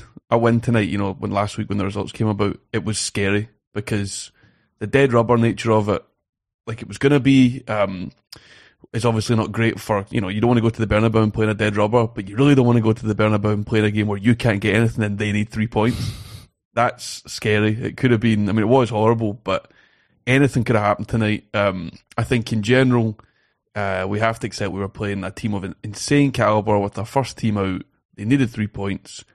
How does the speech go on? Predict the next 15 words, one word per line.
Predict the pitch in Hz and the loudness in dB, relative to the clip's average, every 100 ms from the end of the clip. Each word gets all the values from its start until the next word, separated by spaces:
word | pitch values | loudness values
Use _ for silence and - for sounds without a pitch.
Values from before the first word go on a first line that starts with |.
| _ - | _ -2
Don't | 120 117 | 0 0
throw, | - - 107 104 104 - | -4 0 2 2 0 -2
you | |
know, | 104 | -2
the | 101 | 0
Aussie | 104 104 107 | 0 0 0
out | 104 | 0
with | |
the | 107 | 0
bathwater | 98 95 - 104 87 101 | 0 0 0 0 0 0
with | 95 - | -4 -6
this | 101 | -8
Champions | - 104 107 95 95 | -2 -2 -2 -6 -4
League | 110 - | -4 -6
campaign. | - 107 101 110 104 101 | -4 -2 -2 -2 -2 -2